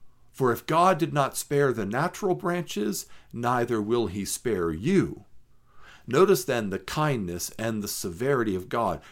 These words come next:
Ki-, severity toward those who have fallen, but God's kindness to you, provided you continue in his kindness. Otherwise, you too will be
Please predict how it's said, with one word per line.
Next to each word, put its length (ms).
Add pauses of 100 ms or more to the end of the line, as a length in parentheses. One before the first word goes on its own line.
(180)
Ki-, 320
severity 680
toward 260
those 260
who 80
have 80
fallen, 540 (300)
but 160
God's 300
kindness 560
to 140
you, 360 (240)
provided 920
you 140
continue 760
in 480 (320)
his 260
kindness. 580
Otherwise, 520
you 180
too 540 (380)
will 200
be 360